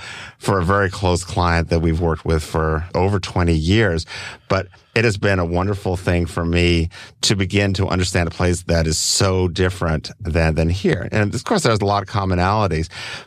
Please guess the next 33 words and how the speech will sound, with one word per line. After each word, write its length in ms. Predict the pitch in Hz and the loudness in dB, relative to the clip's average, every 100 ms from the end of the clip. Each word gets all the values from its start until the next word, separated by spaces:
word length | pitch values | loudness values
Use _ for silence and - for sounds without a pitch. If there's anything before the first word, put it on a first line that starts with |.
| - | -4
but 200 | 98 98 - | 0 0 0
it's 180 | 131 | 2
a, 40 | 135 | 2
it's 180 | 123 - | 0 0
a 40 | |
different 280 | 123 131 120 | 2 2 0
process 640 | 120 117 113 90 82 - - | 0 -2 0 -2 -2 -6 -8
there 380 | 80 82 78 85 | -2 2 2 0
in 160 | - 90 | 0 2
many 180 | 85 | 2
ways. 280 | 82 82 80 | 2 2 0
But 200 | - 113 - - - | 0 -2 -4 -16 -4
as 160 | 107 110 | -2 0
you 60 | |
said, 280 | - 127 110 | 2 2 2
you, 220 | 98 92 92 | 2 0 0
and 120 | 98 | 0
your 80 | 85 | 0
question 380 | - 117 117 90 | 0 -2 -2 -2
was 160 | 87 | -2
about 220 | 87 85 90 | 0 -2 -2
working 340 | 95 95 92 | -2 0 -2
for 100 | 92 | 0
the 80 | 85 | 0
government 460 | 90 85 85 - | 0 0 -4 -2
there. 380 | 110 180 110 101 - - _ _ - | 0 2 2 0 -6 -20 _ _ -2
We've 240 | 113 104 | 0 2
been, 320 | 104 98 95 | 2 2 2
we've 160 | 131 139 | 0 0
actually 280 | 139 139 95 | 0 0 0
worked 220 | 98 95 | -2 -2
both 240 | 95 110 | -2 -2
for 720 | 110 - 98 117 113 92 104 | -4 -4 0 2 0 -2 -4